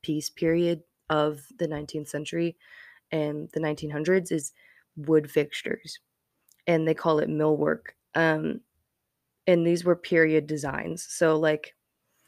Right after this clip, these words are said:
<sighs> cornicing, ceiling designs, and columns, stainless windows, like, all these designs that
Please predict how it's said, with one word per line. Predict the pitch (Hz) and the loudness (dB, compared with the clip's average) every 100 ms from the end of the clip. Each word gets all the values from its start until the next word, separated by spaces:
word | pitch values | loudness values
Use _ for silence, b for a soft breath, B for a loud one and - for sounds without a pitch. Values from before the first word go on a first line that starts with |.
| b b b b b b _ _ _ | b b b b b b _ _ _
<sighs> | 226 214 - | -16 -14 -12
cornicing, | - 233 233 226 - 220 214 | 4 8 8 6 4 4 4
ceiling | 214 208 202 196 | 0 2 2 2
designs, | 185 180 185 185 185 180 - | 0 2 4 4 2 -2 -8
and | - 160 156 151 147 | -4 -2 -2 -4 -8
columns, | - 196 185 180 180 180 175 - | -2 2 4 4 2 0 -4 -8
stainless | - 175 165 151 - | -6 -2 -2 -4 0
windows, | 170 170 170 160 160 156 156 156 | 0 4 4 4 4 2 0 -2
like, | 156 151 b b b b b _ _ | -4 -4 b b b b b _ _
all | 175 185 | -4 -4
these | 214 233 220 | -4 -6 -6
designs | 196 180 175 165 170 170 | -8 -4 -2 -2 -4 -6
that | 156 - | -8 -10